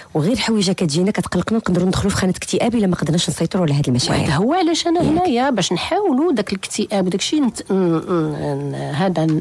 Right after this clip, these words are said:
Speaker 2: نيفيتيوه زعما.
Speaker 1: أيه، نتفاداو.
Speaker 2: فهمتيني؟ نتفاداو، يعني دائما كنهضر انا على الطاقه، لان
Speaker 1: مهم.
Speaker 2: الطاقه الا ما خدمناش على الطاقه كتمشي ديريكتومون للعضو.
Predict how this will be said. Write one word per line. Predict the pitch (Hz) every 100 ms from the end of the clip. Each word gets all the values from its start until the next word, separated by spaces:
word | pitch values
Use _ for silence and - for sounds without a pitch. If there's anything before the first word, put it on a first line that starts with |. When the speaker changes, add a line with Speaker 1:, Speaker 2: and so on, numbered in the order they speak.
| -
Speaker 2:
نيفيتيوه | 196 214 - 151 120
زعما. | 156 151 139 139
Speaker 1:
أيه، |
نتفاداو. | 143 - - 240
Speaker 2:
فهمتيني؟ | 139 - 269 - - -
نتفاداو، | 233 - 254 349 254
يعني | 247 254 320 339 - -
دائما | 196 302 302 294
كنهضر | - 220 208 254
انا | 247 226
على | 214
الطاقه، | 208 - - 143 -
لان | 196 220
Speaker 1:
مهم. | 208
Speaker 2:
الطاقه | 170 147 127 - 320 - - 190
الا | 170
ما | 190
خدمناش | - 185 202 190
على | 190
الطاقه | 190 254 262 349
كتمشي | - 220 - 226
ديريكتومون | 202 302 - 240 220 214
للعضو. | 180 165 160